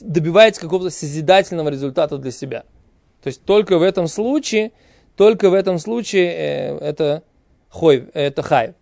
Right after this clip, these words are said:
это запрет Торы. В остальных всех случаях любое, э, несозидательное, а портящее действие,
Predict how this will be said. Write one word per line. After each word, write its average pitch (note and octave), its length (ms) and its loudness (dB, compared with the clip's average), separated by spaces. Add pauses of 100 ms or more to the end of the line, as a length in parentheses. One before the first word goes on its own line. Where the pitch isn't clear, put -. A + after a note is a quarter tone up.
это C#3+ 180 -12
запрет C3+ 360 -4
Торы. A#2+ 240 -4 (120)
В - 40 -18
остальных F3+ 420 0
всех F#3+ 160 -6
случаях F#3 300 -4
любое, E3+ 640 4
э, C3+ 440 -6
несозидательное, D3+ 880 -4
а - 20 -8
портящее D#3 480 -8
действие, A3+ 400 -8